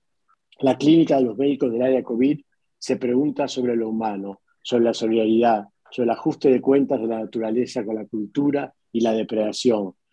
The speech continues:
sobre el destino de la humanidad, sobre la vocación y el sentido de ser médico, sobre abandonar la profesión prematuramente y dedicarse a otra cosa,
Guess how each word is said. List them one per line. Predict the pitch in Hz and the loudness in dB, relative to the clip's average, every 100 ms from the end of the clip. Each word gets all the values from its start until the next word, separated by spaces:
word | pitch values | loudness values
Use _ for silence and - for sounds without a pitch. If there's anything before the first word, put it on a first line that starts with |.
| - | -6
sobre | 123 117 | 2 2
el | |
destino | 107 - 139 139 | 2 4 4 6
de | |
la | 123 113 | 4 2
humanidad, | 104 107 117 117 107 - _ | -2 2 2 4 0 -6 _
sobre | - 120 113 | -6 -2 0
la | 113 | 0
vocación | 113 113 107 - 131 107 - _ _ _ _ _ | -2 -4 -6 0 0 0 -8 _ _ _ _ _
y | 147 | 0
el | 131 | 0
sentido | 123 117 113 135 | 0 -2 0 0
de | 127 | 0
ser | - 110 | -2 0
médico, | 123 117 101 - 101 - _ | 2 0 -2 -10 -18 -18 _
sobre | - 123 | -2 2
abandonar | 120 127 123 120 139 | 2 2 0 0 2
la | 151 139 | 2 0
profesión | 120 110 110 135 135 | -4 -12 -6 -4 -4
prematuramente | 120 120 110 127 123 117 131 120 | -6 -6 -4 -2 0 2 2 2
y | 117 | 0
dedicarse | 113 123 120 - | 0 -2 -4 -6
a | |
otra | 107 107 | -10 -10
cosa, | - 104 - 101 | -8 -8 -6 -8